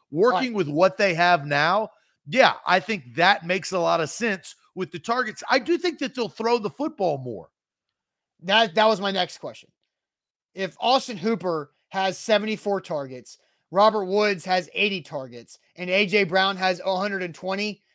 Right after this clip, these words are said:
Speaker 1: then how many carries does Derrick Henry have? Right? Because you, like, I mean, yes, you want more offensive snaps because you want to possess the ball longer. You want to convert third downs, to stay on the field, all that stuff, to create more offensive plays,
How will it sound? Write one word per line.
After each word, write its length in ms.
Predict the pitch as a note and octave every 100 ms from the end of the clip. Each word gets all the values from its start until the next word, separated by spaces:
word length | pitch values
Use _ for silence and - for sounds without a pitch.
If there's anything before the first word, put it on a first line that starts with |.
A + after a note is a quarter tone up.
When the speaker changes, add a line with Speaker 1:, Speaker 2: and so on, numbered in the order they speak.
| -
Speaker 1:
then 80 | F#3
how 160 | G#3+
many 180 | A3+ A3
carries 500 | - G#3 G3+ G3 E3
does 140 | F3
Derrick 320 | C#3 F3+ E3 E3
Henry 220 | D3+ G#2
have? 200 | F#2+ - _ _ _ _ _
Right? 260 | E3+ G3+ G#3 _ _ _ _ _
Because 260 | - A#3+ G#3
you, 160 | B3+ A#3+
like, 200 | A3+ - _ _ _ _ _ _ _ _ _ _ _
I 80 | A#3+
mean, 180 | A#3+ G3+
yes, 340 | C#4 G#3+ -
you 140 | A#3+
want 260 | B3+ C#4+ C#4+
more 260 | C4 B3 A#3
offensive 380 | - A3 G#3
snaps 460 | - A3+ A3 G#3 -
because 320 | G3+ A3+ F#3
you 80 | G3+
want 260 | G3 A3 -
to 100 | G#3
possess 400 | G3 F3 G#3 -
the 80 |
ball 240 | E3+ F#3+ F3
longer. 380 | G3+ G#3+ G3 G3+
You 180 | F#3+
want 240 | G3 G3 F#3+
to 180 | G#3 F#3+
convert 420 | F#3 D#3+ G3 F#3+
third 240 | F#3+ E3+
downs, 420 | F3+ A3 G#3 G3+ - _ -
to 80 |
stay 180 | E3 G#3+
on 120 | G3+
the 80 | F3+
field, 300 | D3+ A3 G#3
all 120 | G3+
that 120 | F#3+ E3+
stuff, 280 | G3 F#3 - _
to 100 | A3+
create 260 | - A3+ A3
more 160 | G3
offensive 460 | F#3+ F#3+ F#3 E3 D3+
plays, 420 | A3+ G3 G#2 -